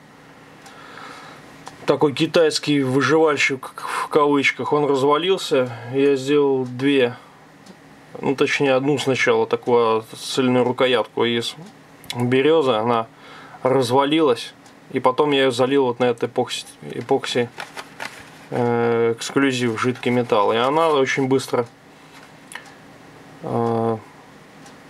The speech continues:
ну, не то, что даже очень быстро стала, она, она очень надолго стала рабочим ножом там у племянника, который им долбал всё, что только можно. Вот, в итоге так до сих пор и не сломал.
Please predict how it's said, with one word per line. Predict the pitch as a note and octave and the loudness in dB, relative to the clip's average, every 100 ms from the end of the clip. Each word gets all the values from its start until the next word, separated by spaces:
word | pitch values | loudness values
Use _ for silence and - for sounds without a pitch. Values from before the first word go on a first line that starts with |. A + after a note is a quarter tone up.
| - - - - - - - - | -20 -20 -20 -20 -20 -20 -12 -4
ну, | C3+ | 0
не | B2+ | 0
то, | A#2+ D3 | 2 -2
что | - | 0
даже | C3 B2 | 0 0
очень | B2 C3+ | 0 0
быстро | B2+ B2+ C#3 | 0 0 -2
стала, | - - D3+ C3 A2+ | -2 2 2 4 2
она, | C3+ C3 A#2+ A2 G#2+ - - - - - - - - - - - - | 2 2 0 -2 -4 -12 -20 -20 -20 -20 -20 -20 -20 -20 -20 -20 -8
она | B2+ C3+ | 0 2
очень | C#3 C3+ C#3 | 2 0 2
надолго | C#3 C#3 C3+ A#2+ A#2 | 2 2 2 2 0
стала | - B2+ A#2 | 0 2 2
рабочим | A2+ A#2+ A#2+ A#2+ | 0 -2 -2 0
ножом | A#2+ B2 D3 C#3+ | 2 2 2 0
там | B2 A2 | -2 -2
у | A2 | -2
племянника, | - B2 C3+ C#3 A#2 A2 - - - - - - | -2 0 0 -2 -4 -8 -10 -20 -20 -16 -16 -16
который | - C3 B2 C3 | -2 0 2 2
им | B2+ A#2+ | 2 2
долбал | C3+ C3+ C3+ B2 | 2 2 2 2
всё, | - C3+ | 0 -2
что | - | 0
только | C#3 C3+ - | 0 0 0
можно. | C#3+ D3 C#3+ A#2 A2+ - - - - - - - - - - - - - - - | 0 0 0 -4 -10 -12 -20 -20 -20 -20 -20 -20 -20 -20 -20 -20 -20 -20 -20 -8
Вот, | C3+ B2 A#2+ | 0 0 0
в | |
итоге | B2 D3+ C#3 | 0 0 2
так | C3 C3+ C3 | 0 0 0
до | C3 | -2
сих | C#3 | -2
пор | B2+ C3+ C3 | 0 2 4
и | C3+ | 2
не | C3+ C3+ | 2 0
сломал. | - C#3+ C3+ G#2+ | 2 2 2 0